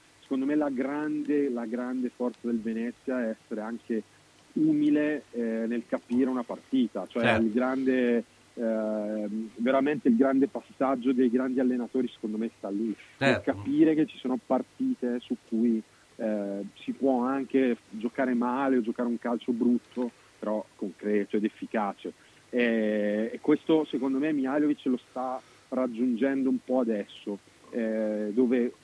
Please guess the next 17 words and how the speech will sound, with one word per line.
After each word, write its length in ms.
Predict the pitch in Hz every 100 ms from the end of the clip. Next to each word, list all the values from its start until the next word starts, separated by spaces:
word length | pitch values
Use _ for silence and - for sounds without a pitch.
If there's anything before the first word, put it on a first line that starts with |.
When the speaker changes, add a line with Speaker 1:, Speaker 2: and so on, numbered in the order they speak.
| -
Speaker 1:
tante 280 | 127 127 127
volte 300 | 127 135 127
quest'anno 360 | 123 - 123 123
l'abbiamo 320 | 117 120 117
sentito 340 | 110 107 117
dire: 220 | 113 120
"Non 120 | 117 117
mi 100 | 117
piace 340 | 135 117 120
tanto 260 | 120 113 117
questo 300 | 113 - 120
gioco, 360 | 123 117 110 - - -
però 400 | - 135 131 135 -
siamo 200 | - 127
più 160 | 123 117
equilibrati, 680 | - 120 135 147 139 - 120
però, 460 | 117 120 131 131